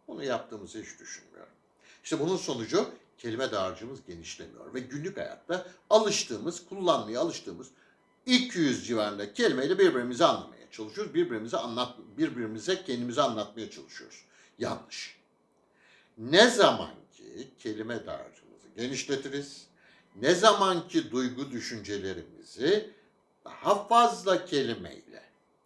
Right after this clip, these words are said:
anlatmaya çalışırız, buna çabalarız, o zaman çok daha rahat iletişim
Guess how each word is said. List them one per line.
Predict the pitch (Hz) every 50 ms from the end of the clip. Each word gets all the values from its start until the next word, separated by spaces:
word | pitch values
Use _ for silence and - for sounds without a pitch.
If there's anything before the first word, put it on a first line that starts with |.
| _ _ _ _ _
anlatmaya | - 95 98 95 95 92 85 - _ - - - - _
çalışırız, | - 151 175 165 139 - - 101 95 - - - - - _ _ _ _
buna | - - 123 135
çabalarız, | - - 123 90 76 - - - 120 127 - - - _ _ _ _ _ _ _ _ _ _ _
o | - 151 147
zaman | 123 131 113 123 156 170 156
çok | - - 143 139 - - _
daha | 85 80 78 80 78 73
rahat | 76 73 - 127 - - _ _
iletişim | 80 78 80 - - - - - 135 120